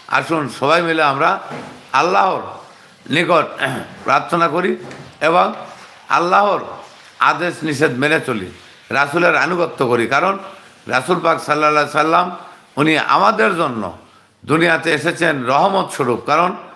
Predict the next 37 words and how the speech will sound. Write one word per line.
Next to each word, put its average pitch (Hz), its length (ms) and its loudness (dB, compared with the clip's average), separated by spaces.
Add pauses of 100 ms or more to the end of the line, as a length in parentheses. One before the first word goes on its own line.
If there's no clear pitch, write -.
(240)
আমার 143 220 2
রাসূল 156 280 -2
পাক 156 160 0
সাল্লাল্লাহু 131 80 -2
আলাইহি 143 160 0
সাল্লাম 139 300 0
তার 127 200 4 (540)
সমস্ত 165 460 -2
উম্মতগুলোকে, 147 800 0
তার 143 260 0 (140)
শেষ - 380 -4
নবীর 147 320 2
যারা 135 220 2
উম্মত, 156 380 0 (460)
তাদের 131 280 0
সবাইকে 175 480 0
আল্লাহ, 135 260 2
আহ, 98 1200 -4 (300)
তাদের 156 300 2 (640)
রাসূল 143 360 0
পাক 165 120 2
সাল্লাল্লাহু 156 360 0
আলাইহি 131 40 -6
সাল্লাম - 0 -
স-, 131 240 -10
আহ, 104 280 -6 (100)
সবাইকে 180 400 0 (500)
জান্নাতে 143 460 0
নিয়ে 123 200 0
যাবে। 107 180 -2
কিন্তু 185 320 0
দেখুন, 127 400 -2 (380)
সবাইকে 165 460 0
যে 170 180 0
জান্নাতে 143 440 0
নিয়ে 143 300 2
যাবে, 101 240 -4